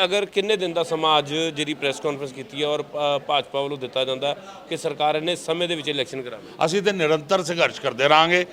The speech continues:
Speaker 2: ਮੈਂ ਤੇ ਚੁਣਾਵ ਕਮਿਸ਼ਨ ਨੂੰ ਅੱਜ ਅਪੀਲ ਕੀਤੀ ਹੈ,
Speaker 1: ਚੁਣਾਵ ਕਮਿਸ਼ਨ ਵੱਲੋਂ? ਜੀ।
Speaker 2: ਗਵਰਨਰ ਸਾਹਿਬ ਨੂੰ ਵੀ ਅਪੀਲ ਕਰਾਂਗੇ। ਚੁਣਾਵ ਕਮਿਸ਼ਨ ਜਿਹੜਾ ਹੈ, ਉਹ ਨਿਸ਼ਪਕਸ਼ਤਾ ਦੇ ਨਾਲ ਕੰਮ ਕਰੇ, ਨਿਰਭੀਕਤਾ ਨਾਲ ਕੰਮ ਕਰੇ।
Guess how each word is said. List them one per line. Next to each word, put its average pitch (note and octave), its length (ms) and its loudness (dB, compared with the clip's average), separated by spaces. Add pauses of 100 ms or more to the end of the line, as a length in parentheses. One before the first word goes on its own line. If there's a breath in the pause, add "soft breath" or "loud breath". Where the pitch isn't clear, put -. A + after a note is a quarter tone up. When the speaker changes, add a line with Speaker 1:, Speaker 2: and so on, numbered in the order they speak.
(300 loud breath)
Speaker 2:
ਮੈਂ C#3+ 160 4
ਤੇ D#3+ 120 0
ਚੁਣਾਵ C#3+ 440 6
ਕਮਿਸ਼ਨ D#3 420 -2
ਨੂੰ D#3 160 6
ਅੱਜ C#3+ 100 4
ਅਪੀਲ C#3+ 320 -2
ਕੀਤੀ D3 320 2
ਹੈ, F3 60 6
Speaker 1:
ਚੁਣਾਵ D3 240 2
ਕਮਿਸ਼ਨ A3+ 380 2
ਵੱਲੋਂ? E3+ 460 2
ਜੀ। D3 80 -14
Speaker 2:
ਗਵਰਨਰ C#3+ 380 6
ਸਾਹਿਬ E3 280 6
ਨੂੰ E3+ 120 0
ਵੀ E3 80 2
ਅਪੀਲ D3 300 -2
ਕਰਾਂਗੇ। D#3+ 260 4
ਚੁਣਾਵ D3 440 4 (180)
ਕਮਿਸ਼ਨ D3+ 400 -2
ਜਿਹੜਾ C#3+ 200 6
ਹੈ, D#3 320 6 (360 loud breath)
ਉਹ E3 140 4
ਨਿਸ਼ਪਕਸ਼ਤਾ F#3 720 6
ਦੇ F3+ 100 2
ਨਾਲ C#3+ 240 4
ਕੰਮ C3+ 280 4
ਕਰੇ, C#3 260 4
ਨਿਰਭੀਕਤਾ D3 640 0
ਨਾਲ E3 200 4
ਕੰਮ B2 240 2
ਕਰੇ। C#3+ 380 6